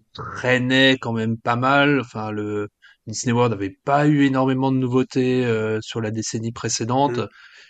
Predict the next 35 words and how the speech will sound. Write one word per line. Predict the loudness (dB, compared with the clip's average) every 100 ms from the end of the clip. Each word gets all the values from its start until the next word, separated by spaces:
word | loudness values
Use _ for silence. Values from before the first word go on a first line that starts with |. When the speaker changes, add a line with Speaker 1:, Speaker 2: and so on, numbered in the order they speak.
| _ _ -4
Speaker 1:
Et, | -2
euh, | 0 0 -2 -2
avec | -2 -4 -4
les, | -8 -6 -6 -6 -8 -10
bah, | -10 -10
les | -12
performances | -10 -10 -4 -4 -2 -2
assez | -2
hallucinantes, | -2 -2 -4 -4 -4 -4 -6
euh, | -6
qu'a | -8 -8
fait | -6
Universal | -4 -6 -4 -4
ava-, | -4 -4 -6 -6
avec | -8 -8
Harry | -8 -8
Potter, | -6 0 0 0 -4 _ _ _ _
euh, | -10
je | -8
pense | -6 -6
qu'il | -4
y |
a |
quand | -4
même | -2 -2
eu | -2
un, | -2 -2 -4 -6 -8 -14 _ -14
ouais, | -6 -6
une | -4
réaction, | -4 -4 -2 -4 -2 -2 -2 -4
euh, | -4
de | -8
Disney | -8 -6 -2 -2
de, | -2
voilà, | -2 0 0